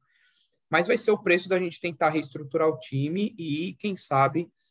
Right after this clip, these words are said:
é, conseguir aí projetar um, uma grande conquista pra vinte e três, quem sabe, vinte e quatro, enfim.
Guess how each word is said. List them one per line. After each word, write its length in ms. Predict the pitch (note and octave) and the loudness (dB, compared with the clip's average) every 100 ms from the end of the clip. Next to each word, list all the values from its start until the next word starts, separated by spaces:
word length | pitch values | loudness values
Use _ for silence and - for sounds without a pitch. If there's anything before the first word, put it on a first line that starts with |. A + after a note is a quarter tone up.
| _ _ - | _ _ -6
é, 160 | A2+ | -4
conseguir 640 | A2+ B2+ B2 - A2 A#2+ B2 | -2 0 0 -2 -2 2 2
aí 260 | G#2 A2+ A2 | 4 2 -2
projetar 460 | A2 G#2 G#2 - G#2+ | -4 -4 -4 -4 -4
um, 220 | G#2 F#2+ | -4 -6
uma 260 | - G2+ | -6 -6
grande 300 | G2 G#2 G2+ - | -4 -4 -6 -8
conquista 580 | G2 F#2 G#2+ G#2 - | -10 -8 -6 -6 -6
pra 400 | - - G2+ F2 - _ _ _ - | -8 -2 -2 -2 -8 _ _ _ -14
vinte 240 | G2 - | -12 -8
e 40 | |
três, 480 | - B2 B2 - - | 0 4 4 2 -6
quem 160 | - - | -16 -12
sabe, 360 | - A#2+ A#2+ - _ | -4 -2 -2 -8 _
vinte 100 | - | -8
e 40 | |
quatro, 380 | - A2+ G#2 - | -2 -2 -2 -10
enfim. 200 | - | -18